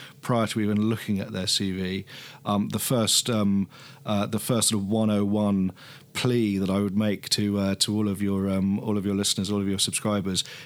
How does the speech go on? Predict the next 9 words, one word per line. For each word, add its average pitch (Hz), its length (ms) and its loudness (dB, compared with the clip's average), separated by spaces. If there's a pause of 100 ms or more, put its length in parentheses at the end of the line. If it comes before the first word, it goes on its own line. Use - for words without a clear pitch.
is 107 160 0
to 120 120 2
really 110 240 2
spend 104 440 2
some - 180 2
time 98 580 0 (140)
on 113 220 2
their 95 120 0
profile 90 720 -2